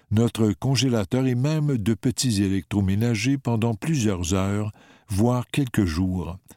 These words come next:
Pour en profiter, il faut s'informer sur l'option de recharge bidirectionnelle lors de l'achat d'un véhicule électrique. Certains modèles l'offrent déjà,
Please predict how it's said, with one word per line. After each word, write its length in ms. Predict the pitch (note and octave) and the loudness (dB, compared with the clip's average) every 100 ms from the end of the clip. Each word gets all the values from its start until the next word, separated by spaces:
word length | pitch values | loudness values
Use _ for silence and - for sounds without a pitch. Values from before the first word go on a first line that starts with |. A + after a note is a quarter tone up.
| _ _ _ _ _ _ | _ _ _ _ _ _
Pour 240 | - A#2 G#2+ | 0 2 2
en 160 | G#2 | -2
profiter, 720 | F#2+ B2+ C3+ C3+ A2+ - E3 - | -2 -4 -2 -2 -4 -2 -4 0
il 160 | A#2+ | -2
faut 200 | F2+ - | 0 -2
s'informer 560 | F#2 - C#3 B2+ A#2+ D3+ | -2 0 -2 -2 0 -2
sur 240 | - G2 | 0 0
l'option 480 | F#2 G#2+ - - D#3 | 0 0 -2 -2 0
de 80 | G#2 | 0
recharge 680 | E2 E2+ - B2 B2 F#2 F2+ | -2 -2 -2 0 0 0 -2
bidirectionnelle 1200 | D#2+ A#2+ B2+ F#2+ B2+ C#3 - - F#2 G#2+ B2 C#3 - - - | -2 -2 -2 0 0 -2 -4 -2 0 0 0 -2 -10 -12 -2
lors 240 | A#2 D3+ | 0 2
de 140 | A#2 F#2 | 0 0
l'achat 400 | G2 G#2+ - C#3+ | 0 0 0 0
d'un 160 | F#2+ | 0
véhicule 560 | E2 G#2 F2 D2+ C3+ A2+ | 2 2 0 0 0 2
électrique. 680 | F#2+ G2 - G2+ G2 - F#2+ - _ _ _ _ _ _ _ | 2 0 -2 -2 -2 -2 -6 -6 _ _ _ _ _ _ _
Certains 400 | - D3+ C#3+ D#3+ | -2 0 0 0
modèles 560 | D3+ G#2+ F#2 C#3+ D3 D3+ | 2 0 0 -2 -2 -4
l'offrent 440 | A2+ A2+ - - G2+ | -2 0 -2 -2 0
déjà, 480 | F#2+ F#2 F2 F#2 | 0 0 -2 -4